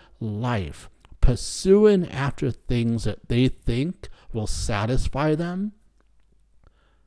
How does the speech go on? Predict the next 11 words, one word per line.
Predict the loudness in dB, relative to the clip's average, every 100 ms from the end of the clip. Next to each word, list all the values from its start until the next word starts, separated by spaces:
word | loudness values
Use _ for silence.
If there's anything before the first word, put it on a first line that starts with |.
| _
they | 0 2
think | 2 -2 0 2 2 -4 -20 -12 0
will | 2 2
give | 0 -2 0
them | 0 0 -2 -8 _ -4
the | -2 0 -2 -4
most | 0 2 2 0 -12 -12
pleasure, | -12 -4 2 2 4 4 4
the | 2
most | -2 0 -2 -4 -16
excitement, | -16 -6 -4 0 -2 -4 -4 -6